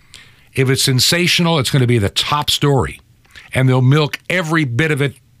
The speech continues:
they can with promos, you know, with the Film at eleven stuff, you know. And, and this is how they built their news operation, and it's become pretty standard fare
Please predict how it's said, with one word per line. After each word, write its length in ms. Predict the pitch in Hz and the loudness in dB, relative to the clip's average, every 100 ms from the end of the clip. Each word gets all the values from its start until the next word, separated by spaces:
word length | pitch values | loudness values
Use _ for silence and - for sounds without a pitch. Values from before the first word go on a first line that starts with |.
| _ - | _ -6
they 100 | 127 | -4
can 460 | 123 - 143 120 107 | -4 -4 -2 0 0
with 160 | 101 | -2
promos, 600 | - 156 143 76 73 - - - - - - - | 0 2 2 0 -4 -8 -10 -20 -18 -18 -18 -6
you 80 | 120 | -2
know, 100 | 104 | -2
with 120 | 107 | -2
the 80 | 113 | -2
Film 280 | - 151 127 | 0 2 2
at 60 | |
eleven 340 | 113 131 117 104 | 4 2 2 0
stuff, 440 | - 78 - - | -2 -6 -12 -12
you 80 | - | -8
know. 180 | 92 69 - - - - - - _ _ _ _ _ _ _ _ - | -6 -8 -14 -20 -20 -20 -20 -20 _ _ _ _ _ _ _ _ -12
And, 440 | - - 160 156 - | -8 -6 -4 -4 -4
and 340 | 147 143 139 - | -4 -2 -4 -2
this 300 | 135 170 196 | 0 0 0
is 160 | 165 | 0
how 180 | 143 147 | 2 0
they 160 | 135 127 | 0 0
built 360 | 98 131 131 | 0 0 0
their 160 | 127 120 | 0 2
news 260 | 143 156 | 2 2
operation, 600 | 120 104 104 101 98 - | 2 0 0 0 2 2
and 120 | 127 131 | 2 2
it's 120 | - | 0
become 560 | 156 - 165 156 147 - - - - - - _ _ - | -2 -2 0 0 0 -4 -16 -20 -20 -20 -20 _ _ -4
pretty 320 | 196 220 185 | 0 2 2
standard 560 | - 185 165 160 139 | 0 0 -2 0 -2
fare 500 | 110 147 135 107 92 | 0 0 0 2 0